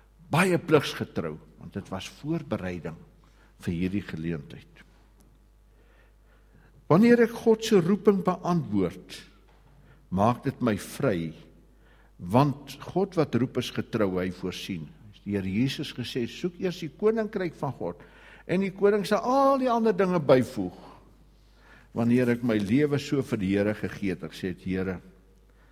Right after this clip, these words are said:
ek is hier om u raadsplanne deur te voer," sê die Here, "dis reg, my kind.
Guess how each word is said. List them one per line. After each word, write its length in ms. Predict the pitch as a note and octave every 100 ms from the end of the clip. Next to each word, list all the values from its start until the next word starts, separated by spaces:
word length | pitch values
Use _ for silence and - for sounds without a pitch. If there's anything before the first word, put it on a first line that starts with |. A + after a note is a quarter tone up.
| _ _
ek 160 | A2 G2+
is 140 | A2
hier 180 | A2+ B2
om 100 | C3
u 200 | C#3 D#3+
raadsplanne 640 | D3+ C3 C3 - C3 A#2+ G#2+
deur 180 | A2 G#2+
te 120 | G#2
voer," 240 | - G2
sê 180 | E2+ G2
die 80 | F2+
Here, 100 | F2
"dis 280 | D#2+ F2 F2+
reg, 220 | F2+ -
my 120 | D2+
kind. 240 | - -